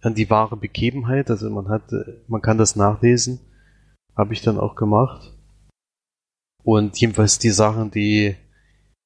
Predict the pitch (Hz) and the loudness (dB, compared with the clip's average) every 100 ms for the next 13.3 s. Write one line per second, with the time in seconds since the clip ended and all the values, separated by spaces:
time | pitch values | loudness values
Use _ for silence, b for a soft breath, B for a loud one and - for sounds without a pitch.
0 | _ - 120 117 107 - 123 113 110 101 | _ -4 0 2 0 0 0 2 0 0
1 | 117 123 117 104 104 101 98 113 104 104 | 2 2 2 0 -4 -4 -6 -8 -8 -8
2 | 98 104 98 95 - - - - _ - | -6 -2 -2 -2 -14 -20 -20 -20 _ 0
3 | 104 107 107 92 95 95 92 90 90 95 | 2 2 0 -2 -2 -2 -4 -6 -4 -4
4 | - 104 101 101 95 101 - 104 104 101 | 0 2 2 -4 -6 -10 -8 -6 -4 -6
5 | b b b - 101 - 110 110 95 101 | b b b -8 -8 -6 -2 2 2 0
6 | 123 139 127 _ _ _ _ _ _ - | -2 -4 -8 _ _ _ _ _ _ -6
7 | 98 104 110 107 113 - 101 - 104 104 | 2 4 4 2 -2 -2 -6 -4 -4 -4
8 | 104 104 - 107 104 101 101 98 101 98 | -4 -8 -6 -4 -4 -4 -4 -2 -2 -4
9 | - _ b b b _ _ _ _ _ | -12 _ b b b _ _ _ _ _
10 | _ _ _ _ - 101 101 104 101 - | _ _ _ _ -2 2 4 4 2 2
11 | 107 110 - 117 107 104 107 107 104 101 | 2 0 0 0 2 2 2 0 0 -8
12 | 95 104 101 101 98 101 98 87 98 104 | -8 -6 -4 0 0 0 -2 0 4 4
13 | 92 92 | 2 -6